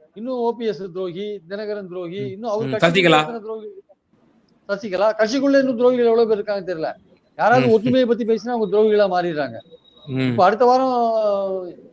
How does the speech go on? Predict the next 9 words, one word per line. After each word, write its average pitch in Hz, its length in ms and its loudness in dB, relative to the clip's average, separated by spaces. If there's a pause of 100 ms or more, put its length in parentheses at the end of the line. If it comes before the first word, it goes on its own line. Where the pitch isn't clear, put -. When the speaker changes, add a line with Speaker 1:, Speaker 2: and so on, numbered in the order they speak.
(300)
Speaker 1:
தாவேக்கா 240 360 0
வந்து 220 220 0 (300)
ஈரோ-, 226 400 2
ஈரோடுல 226 360 2
கூட்டம் 214 240 -6
போட 180 120 0
போறாங்க. 147 360 -2
அப்போ 151 300 -8 (140)
அதுல 226 220 2